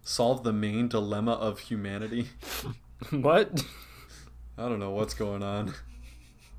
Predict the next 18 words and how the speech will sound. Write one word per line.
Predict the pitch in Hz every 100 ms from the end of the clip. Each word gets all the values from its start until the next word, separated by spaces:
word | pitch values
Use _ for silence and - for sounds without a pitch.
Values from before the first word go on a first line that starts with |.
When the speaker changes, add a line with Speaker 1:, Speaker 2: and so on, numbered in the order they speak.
| -
Speaker 2:
What | 147
does | 139
that | 147
mean? | 151 165 180 180 185 170 131 - - - - - - - - - - - - - - - - - -
Speaker 1:
The | 120 113
effect | - 123 160
is | -
that | 123
it | 113
looks | 113 135
like | 156
the | 135
Steam | - 123 120 123
page's | 120 113 110 107
review | 120 107 107
summary | 117 - 104 101 95
section. | - - - 87 - - - - - - - - -
<laughs> | -